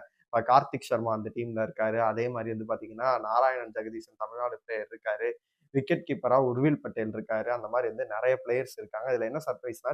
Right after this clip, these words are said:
திலக் வர்மாவும் இந்த டீம்ல வந்து இடம் பிடிச்சிருக்காரு. அவர் almost ஃபிட், ஆ, இதுக்கு வந்துருவாரு. வேர்ல்டு கப்புக்கு வந்து ஃபர்ஸ்ட் ஒரு ரெண்டு, மூணு மேட்ச் மிஸ் பண்ணாலும் அடுத்தடுத்த மேட்ச்ல வந்துருவாருன்னு சொன்னாங்க. இப்ப பார்க்கும்போது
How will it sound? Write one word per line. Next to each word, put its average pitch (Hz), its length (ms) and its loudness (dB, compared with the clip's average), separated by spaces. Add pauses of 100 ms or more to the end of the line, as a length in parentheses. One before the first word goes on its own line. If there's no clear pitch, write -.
திலக் 214 320 4
வர்மாவும் 123 400 2
இந்த 107 120 -8
டீம்ல 120 260 -8
வந்து 110 200 -10
இடம் 113 240 -8
பிடிச்சிருக்காரு. 110 600 -4 (280)
அவர் 113 220 0
almost 135 520 0
ஃபிட், 127 380 -8 (580)
ஆ, 113 300 0
இதுக்கு 135 400 0
வந்துருவாரு. 120 480 4
வேர்ல்டு 147 280 4
கப்புக்கு 127 260 -6
வந்து 131 280 -4
ஃபர்ஸ்ட் 139 300 0
ஒரு 156 140 8
ரெண்டு, 120 160 -4
மூணு 117 140 -8
மேட்ச் 131 280 -2
மிஸ் 120 200 -10
பண்ணாலும் 127 440 0
அடுத்தடுத்த 120 380 2
மேட்ச்ல 117 280 -4
வந்துருவாருன்னு 117 400 0 (120)
சொன்னாங்க. 107 160 -10
இப்ப 120 240 -6
பார்க்கும்போது 131 760 2